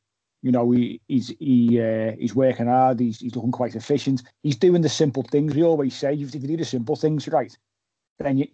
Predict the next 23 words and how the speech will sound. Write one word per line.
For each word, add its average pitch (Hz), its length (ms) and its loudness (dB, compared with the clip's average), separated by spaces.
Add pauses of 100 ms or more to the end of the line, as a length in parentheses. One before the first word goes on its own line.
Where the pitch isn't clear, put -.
(160)
you're 135 140 2
halfway 131 420 0
there. 123 360 -2
And 135 140 -4
when, 160 140 0
when 170 280 -2
Tom 156 260 -6
Davies 139 380 0
does 156 300 -6
that, 156 200 -2 (160)
for 131 120 -6
me, 117 260 -4 (100)
I 117 80 -4
think 143 120 -2
he's 135 140 0
really 117 300 -2
effective. 139 500 -4 (480)
But 143 160 0
do, - 80 -10
do 170 140 -4
you 156 100 0
think 196 240 -4
he 180 240 -4